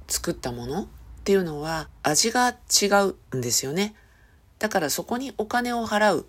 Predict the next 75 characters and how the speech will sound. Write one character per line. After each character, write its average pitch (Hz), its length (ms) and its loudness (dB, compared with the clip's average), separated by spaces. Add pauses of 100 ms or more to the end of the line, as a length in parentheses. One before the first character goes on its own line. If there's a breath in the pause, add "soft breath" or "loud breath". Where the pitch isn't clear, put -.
(340)
わ 151 100 0
け 143 100 0
じ 131 80 -2
ゃ 127 40 -6
な 123 120 -8
い 120 40 -12
で 127 100 -6
す - 100 -2
か。 - 140 -12 (160)
あ 151 100 -8
と 131 120 -10
見 143 160 -4
栄 147 40 -2 (240)
え 165 40 -2
の 160 200 -4
美 - 320 -2
し - 60 4
さ 120 180 -2
と - 120 -16
か、 - 320 -4 (340 loud breath)
そ - 160 -8
の 156 80 -6
プ 220 160 -4
ロ 233 120 2
の 196 120 0
仕 196 180 0
事 214 260 -2
に 254 140 -4
お 160 120 -6
金 139 280 -8
を 131 100 -8
払 135 300 -6
う 202 120 2
っ - 20 -8 (280)
て 139 100 -4
い 127 100 -2
う 127 80 -4
こ 127 160 -12
と 120 120 -12
な 117 120 -10
ん 113 40 -12
で 120 80 -10
す 123 160 -4
よ 156 80 -6
ね。 190 200 -2 (180 loud breath)
で、 185 120 -2
た 196 120 0
ま 226 140 0
た 139 100 -2
ま 139 220 -2
今 254 200 -2
日 196 40 -2
は 202 140 2
飲 175 160 -4
み 190 100 0
屋 196 100 0
さ 156 160 -4
ん 139 80 -12
と 143 120 -12
か 156 280 0
料 156 180 -2
理 156 80 -4
屋 151 120 -4
さ 147 140 -6
ん 139 60 -8
の 135 80 -6
お - 20 -8
話 135 320 -8
を 139 60 -10
し - 100 -2
て 170 100 -8
ま 170 160 -4
す - 100 -4
け - 120 -12
ど、 160 240 -6